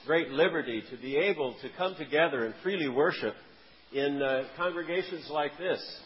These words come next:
while there are other Christians in other parts of the world that are not able to do that this day. This particular feast of the church is one of the, uh, oldest, in fact, it is the oldest of the festivals,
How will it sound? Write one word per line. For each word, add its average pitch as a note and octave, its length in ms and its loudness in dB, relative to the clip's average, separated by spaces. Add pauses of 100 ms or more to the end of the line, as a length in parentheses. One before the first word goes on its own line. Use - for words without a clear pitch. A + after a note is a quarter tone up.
(380)
while C#3 240 6
there C#3 200 2
are C3+ 40 4
other E3 220 2
Christians D3 560 -8
in B2+ 100 -8
other D3+ 240 -4
parts D3 400 -4
of B2 80 -16
the A#2+ 160 -12
world B2 320 -4
that A2 140 -12
are A2 80 -8
not C3+ 280 -4 (140)
able C3 220 -6
to - 200 -18
do C#3 140 -4
that G2+ 260 -2 (120)
this G#2 260 -12
day. F2 260 -4 (1200)
This F#3 200 2
particular D3+ 760 4 (320)
feast G3+ 300 0
of C3+ 80 -4
the C3 80 -2
church C#3+ 420 4 (640)
is D#3+ 580 2 (300)
one F3 160 0
of D#3 100 -2
the, C#3 180 2 (240)
uh, C3+ 180 -6
oldest, E3+ 580 2
in B2+ 80 -14
fact, D#3 300 0
it C#3+ 80 -12
is B2+ 180 -8
the G#3+ 200 -2
oldest A2+ 500 0
of A2+ 120 -4
the A2+ 80 -8
festivals, A#2 680 -4